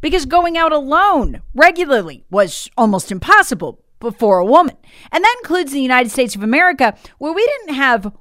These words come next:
organized police departments in most mid-sized to small cities until the early nineteen hundreds.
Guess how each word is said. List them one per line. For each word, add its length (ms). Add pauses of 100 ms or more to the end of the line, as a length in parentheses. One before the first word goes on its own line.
(120)
organized 540
police 220
departments 540 (300)
in 100
most 320
mid-sized 560
to 80
small 220
cities 560 (240)
until 260
the 220
early 320
nineteen 360
hundreds. 680